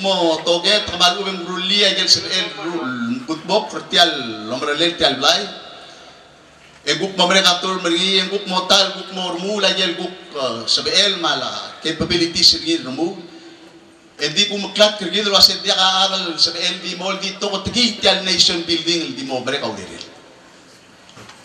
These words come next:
Not the United States, not Japan, and certainly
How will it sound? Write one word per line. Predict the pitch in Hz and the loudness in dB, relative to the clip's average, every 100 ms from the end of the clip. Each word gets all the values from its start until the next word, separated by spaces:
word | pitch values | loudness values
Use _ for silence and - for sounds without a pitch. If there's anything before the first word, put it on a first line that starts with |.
| - - - - 120 | -20 -20 -20 -6 4
Not | 160 - | 4 4
the | 156 | -4
United | 156 165 160 - | 2 2 2 0
States, | 180 190 208 - - | 2 2 2 2 2
not | 143 156 | 2 0
Japan, | 156 - 151 170 196 196 - - - | -2 0 2 2 2 -2 -12 -16 -10
and | 131 120 113 110 | -8 -6 -8 0
certainly | 165 165 147 139 120 110 | 2 2 -4 -4 -4 -6